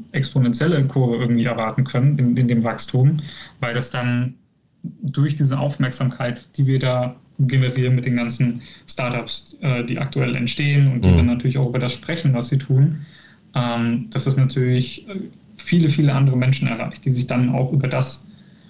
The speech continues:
Speaker 1: was sie tun und das, was sie innovieren wollen und das, was sie vielleicht schon seit Jahren machen,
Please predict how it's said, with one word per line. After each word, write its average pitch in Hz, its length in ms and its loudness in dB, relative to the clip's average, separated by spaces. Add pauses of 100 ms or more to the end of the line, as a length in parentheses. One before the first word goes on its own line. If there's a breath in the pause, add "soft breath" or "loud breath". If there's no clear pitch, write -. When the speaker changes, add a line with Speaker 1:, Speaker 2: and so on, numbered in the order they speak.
(140)
Speaker 1:
was 123 180 -2
sie 127 120 2
tun 170 360 4
und 135 100 4
das, 127 180 -2
was 123 180 -2
sie 123 220 0
innovieren 135 640 4
wollen 131 400 2
und 131 120 -2
das, 127 240 -4
was - 140 -4
sie 139 80 0
vielleicht 120 260 -4
schon 120 100 0
seit 113 180 -2
Jahren 120 280 0
machen, 135 460 2